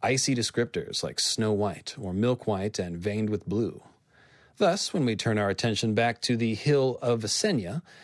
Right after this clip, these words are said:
it's easy to see how the Sept of Baelor, being built of white marble, is a good start for ice moon symbolism. I must also point out the famous white marble statue of old Baelor Targaryen himself in front of the Sept.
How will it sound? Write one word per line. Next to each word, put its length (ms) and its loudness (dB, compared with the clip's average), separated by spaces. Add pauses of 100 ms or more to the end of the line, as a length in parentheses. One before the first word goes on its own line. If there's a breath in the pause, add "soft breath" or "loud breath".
(140 loud breath)
it's 160 0
easy 180 4
to 80 0
see 300 2
how 180 -2
the 100 -4
Sept 300 -4
of 100 -4
Baelor, 480 -2
being 220 -2
built 300 0
of 180 -6
white 300 0
marble, 400 0 (340 loud breath)
is 100 -2
a 80 2
good 240 2
start 400 0
for 160 -2
ice 260 -2
moon 200 -4
symbolism. 540 -2 (680 soft breath)
I 40 -2
must 200 0
also 260 0
point 300 -6
out 240 -6
the 160 0
famous 500 -2
white 380 0
marble 300 0
statue 500 0
of 100 0
old 260 2
Baelor 380 2
Targaryen 540 2
himself 580 -2
in 140 2
front 220 2
of 40 -2
the 60 -6
Sept. 400 -6